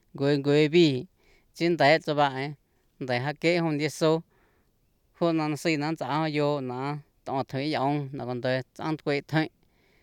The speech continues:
ndoꞌ mꞌaaⁿ cwiicheⁿ nnom, nnom ta̱ntycweeꞌ na cwinda̱a̱ cwivijno̱ꞌ ja ntjaaꞌ ꞌnaaⁿꞌ cwituiiꞌ ntyjaaꞌ cachiꞌ, jeꞌ juuba jeeⁿcheⁿ ntjaaꞌ nquiaa, juuba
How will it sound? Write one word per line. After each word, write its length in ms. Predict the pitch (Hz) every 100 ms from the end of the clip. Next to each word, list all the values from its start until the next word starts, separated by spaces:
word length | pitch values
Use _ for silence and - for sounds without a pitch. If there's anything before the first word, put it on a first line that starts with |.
| _ _ _ _ _ _ _ -
ndoꞌ 220 | 160 160 - - - -
mꞌaaⁿ 220 | 147 175
cwiicheⁿ 280 | 208 208 208
nnom, 240 | 208 208 185 135 170 _ _ _ 175
nnom 120 | 190
ta̱ntycweeꞌ 680 | - 143 165 - 185 196 - - 208 _ -
na 100 | 143
cwinda̱a̱ 680 | 147 139 151 151 165 170 160 _ _ _ _ -
cwivijno̱ꞌ 380 | 156 170 170
ja 180 | 135 147
ntjaaꞌ 340 | 160 160 147 160
ꞌnaaⁿꞌ 260 | 143 127
cwituiiꞌ 280 | 131 - 143
ntyjaaꞌ 240 | 151 165 131
cachiꞌ, 360 | - 151 147 -
jeꞌ 180 | 208 160
juuba 300 | 175 139 123 - -
jeeⁿcheⁿ 340 | 180 160 156
ntjaaꞌ 300 | 143 143 147
nquiaa, 340 | 151 147 143 147 180 _ _ _ _ _ 196
juuba 260 | 190 147